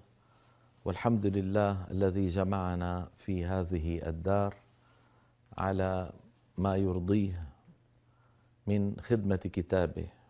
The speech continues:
ومحبة كتابه وتعلم كتابه وتعليم كتابه. ونسأل الله عز وجل أن يبارك بالهيئة العالمية لتحفيظ القرآن الكريم هذه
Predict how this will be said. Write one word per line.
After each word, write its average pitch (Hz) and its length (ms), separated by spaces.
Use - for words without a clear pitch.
ومحبة 92 500
كتابه 90 720
وتعلم 113 600
كتابه 85 600
وتعليم 120 640
كتابه. 85 600
ونسأل 117 400
الله 117 220
عز 104 220
وجل 101 340
أن 95 120
يبارك 101 480
بالهيئة 90 560
العالمية 92 760
لتحفيظ 90 600
القرآن 90 480
الكريم 104 640
هذه 92 760